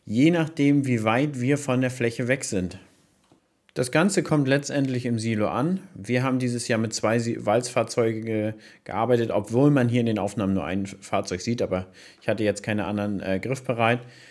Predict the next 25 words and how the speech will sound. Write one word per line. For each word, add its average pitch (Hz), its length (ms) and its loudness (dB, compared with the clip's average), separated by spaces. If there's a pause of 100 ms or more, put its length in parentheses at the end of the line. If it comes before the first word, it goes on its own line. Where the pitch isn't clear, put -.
(200)
Silo 180 380 4
schieben 175 380 0
plus 160 320 2
Walzen 139 480 2
kommen 139 240 2
wir 131 140 2
auf 110 140 -2
null 143 320 4
Komma 135 280 -2
zwei 120 260 0
fünf 117 340 -4
Liter 120 280 0
pro - 200 -4
Tonne. 139 440 0 (520)
Ähm, 107 600 0 (240)
tatsächlich 135 480 2
ein 117 140 0
sehr 117 120 2
geringerer 127 480 0
Wert, 123 240 4
also 104 200 -4
die 104 80 -4
Maschinen 107 340 -6
brauchen 113 300 0
fürs 107 320 -8